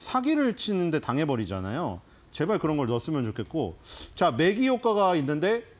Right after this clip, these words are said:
미꾸라지가 있는 연못에 매기를 넣으면 어떻게 될까요? 미꾸라지들이 매기에 잡아먹히지 않으려고,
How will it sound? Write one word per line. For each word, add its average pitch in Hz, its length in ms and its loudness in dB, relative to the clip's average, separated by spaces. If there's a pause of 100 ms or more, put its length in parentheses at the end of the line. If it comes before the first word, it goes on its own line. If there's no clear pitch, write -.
(460)
미꾸라지가 247 640 2
있는 233 220 2
연못에 190 380 2
매기를 170 360 2
넣으면 214 240 2
어떻게 135 240 0
될까요? 107 380 0
미꾸라지들이 214 720 0
매기에 156 360 2
잡아먹히지 165 580 0
않으려고, 139 480 0